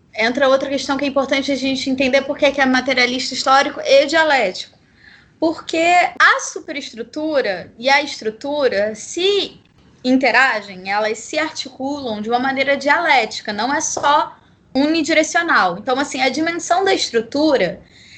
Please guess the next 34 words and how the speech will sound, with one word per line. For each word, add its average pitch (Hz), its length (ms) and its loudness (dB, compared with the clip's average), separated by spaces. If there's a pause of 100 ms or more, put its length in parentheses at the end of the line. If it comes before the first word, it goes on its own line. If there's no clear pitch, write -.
(260)
é, 269 400 6
digamos 277 400 -2
assim, 277 240 0
a 233 80 2
dimensão 254 500 0
que 262 80 -10
vai 269 140 2
dar 262 140 4
o - 20 0
movimento 277 480 0
de - 80 -12
partida, 220 640 0
né? 196 240 -2
Porque 233 240 -8
tá 233 160 0
ali, 226 480 -2 (400)
é, 214 560 2
na 214 600 0
base 220 520 0
do 262 120 -10
que 277 100 -10
vai 254 140 0
caracterizar 254 1160 0
a 233 120 -4
forma 247 520 -2
como 269 220 -4
se 285 160 -6
vai 285 140 0
dar 233 320 4
a - 60 -6
produção 247 440 -4
material 254 340 0
da 254 140 2
vida. 202 480 -2